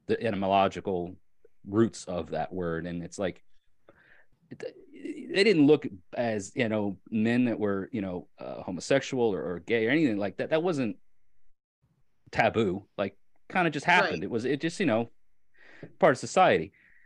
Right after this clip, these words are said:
Speaker 2: Right.
Speaker 1: This, this stigma, this, this dogma, whatever, or the stigma of it has, has, has really been the, the problem with us as, as a modern species, as,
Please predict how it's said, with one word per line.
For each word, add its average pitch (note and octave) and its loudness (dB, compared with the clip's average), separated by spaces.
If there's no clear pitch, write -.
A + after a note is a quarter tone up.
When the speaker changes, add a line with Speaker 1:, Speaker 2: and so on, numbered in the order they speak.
Speaker 2:
Right. G#3 2
Speaker 1:
This, - -4
this A2 0
stigma, C#3 2
this, G2+ -4
this F#2+ -8
dogma, A2+ 2
whatever, G#2 0
or G#2+ -2
the G2 -2
stigma B2+ 2
of E2+ -4
it E2+ -8
has, F2+ -6
has, F2+ -6
has F2+ -6
really G2+ 2
been F#2 -4
the, F2 -4
the C#2+ -8
problem F#2+ 2
with F2 -6
us F2 -4
as, F2 -10
as D#2+ -10
a E2 -10
modern F2 -2
species, E2 -10
as, D#2 -10